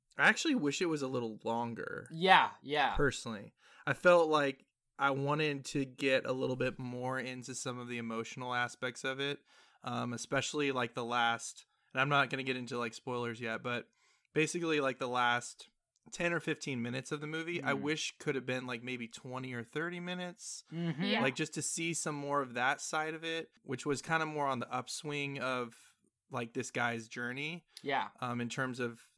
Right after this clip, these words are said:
Speaker 1: sort of the redemption side, I wanted to see, like, more of that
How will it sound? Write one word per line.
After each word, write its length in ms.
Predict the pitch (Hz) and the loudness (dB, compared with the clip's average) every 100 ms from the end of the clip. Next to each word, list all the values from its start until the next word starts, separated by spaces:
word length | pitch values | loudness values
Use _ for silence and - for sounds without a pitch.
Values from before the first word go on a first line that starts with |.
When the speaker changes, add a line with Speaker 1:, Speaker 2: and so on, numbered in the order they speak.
| _ | _
Speaker 1:
sort 240 | - 165 | 0 2
of 140 | 160 135 | 2 0
the 80 | 127 | 0
redemption 500 | 123 123 123 - 131 | 2 2 0 -4 -6
side, 440 | - 131 135 143 _ _ - _ - | 0 2 0 -4 _ _ -20 _ -4
I 140 | 123 | -2
wanted 380 | 123 131 135 127 | 0 0 -2 -4
to 80 | 117 | -6
see, 200 | 135 123 | -4 -2
like, 200 | 117 117 | -4 -4
more 240 | 117 113 | -4 -4
of 60 | 113 | -2
that 340 | 101 95 | -4 -6